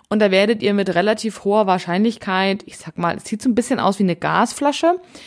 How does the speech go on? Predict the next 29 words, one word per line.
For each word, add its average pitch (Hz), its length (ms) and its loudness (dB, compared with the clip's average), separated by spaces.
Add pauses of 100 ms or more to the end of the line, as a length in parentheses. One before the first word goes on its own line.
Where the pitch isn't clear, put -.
(400)
eine, 196 340 2
eine 190 140 2
längliche 269 640 2
Flasche 330 340 2
in 202 340 2
Grau 190 300 2
oder 202 200 2
in 185 100 -4
Weiß 220 440 0
finden 208 480 -2
mit 190 100 -6
einem 190 140 -2
großen 196 260 -2
Aufkleber 220 520 0
drauf. 190 300 0
Und 190 60 -4
ich 180 120 -6
glaube, 185 240 0
der 165 80 0
Kopf, - 360 -8
also 170 200 -4
das, 185 160 -6
was 180 120 -8
oben 175 140 -8
drauf 185 200 -6
steckt, 196 220 -12
ist 190 120 -10
meistens 190 340 -6
blau. 269 300 2